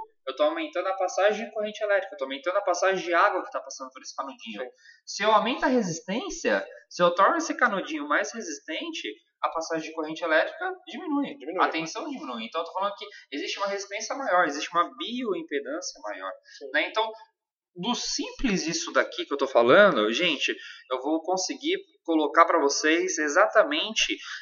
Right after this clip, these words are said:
Speaker 1: cada equipamento no seu local. Então, aqui eu posso ter essa corrente de maneira contínua ou de maneira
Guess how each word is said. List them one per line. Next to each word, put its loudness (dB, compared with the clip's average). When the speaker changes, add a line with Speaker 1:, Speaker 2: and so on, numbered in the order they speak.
Speaker 1:
cada 10
equipamento 0
no -4
seu -2
local. 4
Então, 4
aqui -2
eu 0
posso 6
ter 4
essa 6
corrente 0
de -2
maneira 12
contínua 4
ou 12
de -2
maneira 6